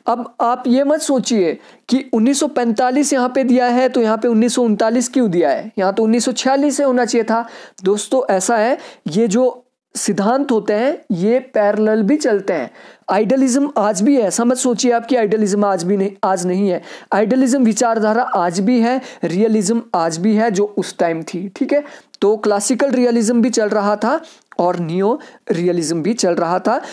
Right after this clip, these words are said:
लेकिन इसकी जो आप बोल सकते हैं लोकप्रियता कम हुई थी। उन्नीस सौ पैंतालीस से इसका विघटन शुरू हो गया था, ठीक है। नियो रियलि-, रियलिज्म का जो सिद्धांत है ये नाइनटीन सेवेंटी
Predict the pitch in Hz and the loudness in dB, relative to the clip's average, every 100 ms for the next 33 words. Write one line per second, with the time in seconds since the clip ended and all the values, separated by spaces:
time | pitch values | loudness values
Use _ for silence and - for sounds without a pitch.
0 | - 190 202 269 233 226 214 - 254 269 | -6 -4 0 0 0 -2 -4 0 2 2
1 | 214 160 214 214 - 190 180 196 202 202 | 0 0 0 0 -2 -2 2 0 2 -2
2 | - 214 254 214 180 240 247 208 208 190 | -2 -2 0 0 2 0 0 0 0 2
3 | 214 220 202 202 170 160 196 247 - - | -2 0 0 0 -2 -2 -2 -2 -4 -12
4 | - 185 202 214 226 185 170 180 190 202 | -6 -2 -2 -2 -2 -2 0 0 0 -2
5 | 196 - 226 190 165 165 170 208 214 180 | -2 0 -2 0 -2 -2 -2 -2 -2 0
6 | 233 277 - - 220 185 143 123 123 113 | 0 -2 -8 -4 -2 2 0 0 -4 -8
7 | _ - - 262 311 311 _ - - - | _ -16 -6 -2 -2 -6 _ -20 -20 -20
8 | _ _ _ _ _ _ _ _ - - | _ _ _ _ _ _ _ _ -20 -14
9 | - 175 202 277 285 269 254 247 - 214 | -6 -2 2 2 2 2 2 0 -2 0
10 | 190 240 233 214 226 226 208 202 190 156 | 2 2 2 2 2 2 0 0 -2 0
11 | 202 247 240 240 262 262 - - 214 208 | 0 -2 0 2 0 -4 -12 -2 0 2
12 | 185 202 196 269 - 220 214 233 | 0 0 0 0 0 0 0 0